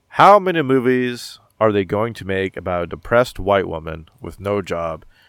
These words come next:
yet lives in a fancy apartment with a different race boyfriend slash love interest,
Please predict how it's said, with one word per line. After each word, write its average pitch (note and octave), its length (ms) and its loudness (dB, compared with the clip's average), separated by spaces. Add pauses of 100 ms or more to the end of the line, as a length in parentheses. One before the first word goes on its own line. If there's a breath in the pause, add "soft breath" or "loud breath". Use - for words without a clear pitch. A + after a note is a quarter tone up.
(160)
yet F#2+ 300 2
lives G#2+ 260 2
in G#2+ 80 -2
a F#2 60 -4
fancy G2+ 400 -4
apartment F#2 500 -6 (240)
with F2+ 180 -8
a G2 60 -6
different G#2 400 -4
race F#2 240 -4
boyfriend F#2 560 -8
slash F2+ 340 -6
love F#2 220 -4
interest, E2 480 -12